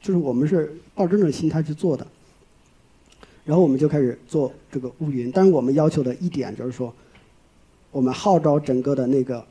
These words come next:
安全社区里边儿人，把问题报告给企业，让企业去修复。但是我们要求一点，最后企业一定要把它所发生的这些问题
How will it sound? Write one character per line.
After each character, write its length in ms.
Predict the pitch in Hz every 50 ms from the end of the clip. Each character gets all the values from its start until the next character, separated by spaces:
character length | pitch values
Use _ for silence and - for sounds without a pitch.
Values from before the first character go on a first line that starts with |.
| _ _ _
安 160 | - 170 170
全 140 | - 151 151
社 160 | - 175 156
区 160 | 151 - 160
里 100 | 160 156
边 120 | 127 117
儿 60 | 117 110
人， 240 | 107 107 110 113 127 131 - _ _ _ _ _ _ _ _
把 160 | - 117 117
问 220 | 123 165 185 170 151
题 160 | - - 135
报 200 | 120 - 160 151
告 160 | 135 135 135
给 120 | 135 143 135
企 220 | 139 - - 113
业， 140 | 117 113 110
让 160 | 117 147 143
企 160 | 139 - -
业 60 | 123
去 100 | 127 139
修 220 | 131 135 - 143 135
复。 240 | 131 - 160 139 147 - - - _ _ _ _ _ _ _ _
但 180 | - 208 185 165
是 360 | 156 294 - - 185 147 131
我 120 | - 135 135
们 120 | 131 143
要 140 | 151 165 170
求 100 | 170 160
一 60 | 139
点， 200 | 147 151 120 107 123
最 120 | - 160
后 80 | 170 175
企 240 | 175 - - 131
业 120 | 131 147 156
一 100 | 147 143
定 100 | 147 165
要 100 | 151 143
把 140 | 139 139 123
它 160 | 127 147 147
所 220 | 143 - - 123
发 220 | 104 - - 147 143
生 120 | 135 147
的 160 | 143 135 135 - - -
这 100 | - 147
些 200 | - 147 139 135 139 - _ _ _ _ _ _ _ _ _
问 160 | 208 196 175
题 220 | 156 - - -